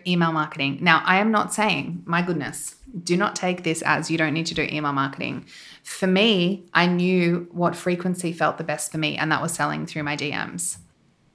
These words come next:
I gave myself permission to do more of that.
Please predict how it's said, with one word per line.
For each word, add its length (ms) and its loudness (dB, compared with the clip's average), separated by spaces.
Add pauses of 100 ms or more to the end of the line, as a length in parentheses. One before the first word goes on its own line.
(1120)
I 80 4
gave 240 2
myself 640 0
permission 320 -2
to 120 -6
do 100 0
more 260 0
of 100 -4
that. 340 -2